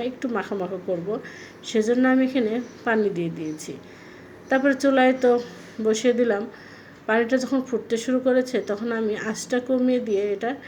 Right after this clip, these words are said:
ঢেকে রাখবো। আর এদিকে আমি বিকেলে নাস্তার জন্য আজকে, আহ, একটু বুট হলো ভুনা করবো, সেজন্য বুটটা আমি সিদ্ধ বসিয়ে দিয়েছি। আমার রান্নাবান্না কিন্তু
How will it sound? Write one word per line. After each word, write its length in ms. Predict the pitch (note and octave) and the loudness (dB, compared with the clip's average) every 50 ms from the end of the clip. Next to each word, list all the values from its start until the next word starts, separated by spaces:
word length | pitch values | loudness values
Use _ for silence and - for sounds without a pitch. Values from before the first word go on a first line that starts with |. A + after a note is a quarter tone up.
| - - - - - - - G3 | -20 -20 -20 -20 -20 -20 -6 -2
ঢেকে 260 | G#3+ B3 A#3 A#3 A3 | 0 2 2 4 4
রাখবো। 360 | G3+ F3+ E3 E3 - - D#3 - - - - - - - - - - - - - - - - - - - - - - - - G#3+ | 2 2 0 -2 -6 -8 -8 -8 -10 -12 -18 -20 -20 -20 -20 -20 -20 -20 -20 -20 -20 -20 -20 -20 -20 -20 -20 -20 -20 -18 -12 -4
আর 100 | G#3+ A#3 B3 | 0 2 2
এদিকে 240 | B3 B3 C4 B3+ C4 | 4 4 4 4 4
আমি 160 | C4 C4 C4 | 6 6 4
বিকেলে 320 | A#3+ A3+ A3 A3+ A3 A3 A3+ | 2 2 2 2 2 2 2
নাস্তার 400 | A3 G#3 G#3 G#3+ - - A#3 A3+ | 2 0 0 -2 -2 -2 -2 0
জন্য 200 | A#3 A#3+ A3+ A#3 A3+ | 0 0 0 0 0
আজকে, 300 | A3+ A3+ - - G3 F#3 | -2 -4 -6 -6 -6 -6
আহ, 640 | F3+ - - - - - - - - - - - F3 | -6 -6 -10 -12 -12 -12 -14 -14 -16 -12 -6 -4 -2
একটু 200 | F#3+ F#3+ - G#3 G#3+ G3+ F#3 | -2 -2 0 0 0 0 0
বুট 300 | E3+ F#3 G3+ G3+ G3+ - - - - - | 0 0 0 0 0 -4 -10 -14 -8 -6
হলো 320 | G#3 G3 G3 G3 G3 G3 F#3+ F#3 | -4 -2 0 2 2 2 2 2
ভুনা 260 | F3+ F3+ G#3 G#3 A3 G#3 | 0 0 0 0 0 2
করবো, 280 | - A3+ G3+ F3+ E3 F3+ | 2 2 2 2 2 -2
সেজন্য 240 | F#3 - A3 G#3 G3+ F#3+ | -2 -2 0 -2 0 -2
বুটটা 280 | F3+ F#3 - - - G#3 | -4 -8 -8 -4 -4 -2
আমি 160 | G#3 G#3 F#3 F#3 | -2 -2 -4 -6
সিদ্ধ 320 | F#3 - - G3 F#3 F3+ G3 A3+ C4+ - - - - - - - - - | -6 -4 -4 -4 -4 -2 -4 -4 -4 -6 -8 -16 -20 -20 -20 -16 -4 0
বসিয়ে 340 | G#3+ A#3 A3+ A3+ - G#3 F#3+ | 2 2 2 2 2 2 2
দিয়েছি। 400 | E3 D#3+ E3 D#3+ D#3+ - - D#3+ C#3+ - - - - - - - - - - - - - | 0 -2 -4 -4 -6 -8 -10 -12 -12 -14 -16 -20 -20 -20 -20 -20 -20 -20 -20 -16 -6 -2
আমার 200 | - A#3 B3+ B3+ | 2 4 4 4
রান্নাবান্না 580 | B3 A#3+ A3+ A3+ A#3 A#3 A#3 A#3+ B3 B3 B3 A#3+ | 4 4 4 2 2 2 2 2 2 2 2 0
কিন্তু 360 | A#3+ B3+ B3+ A#3+ A3+ - B3+ | 0 0 -2 -2 -2 0 2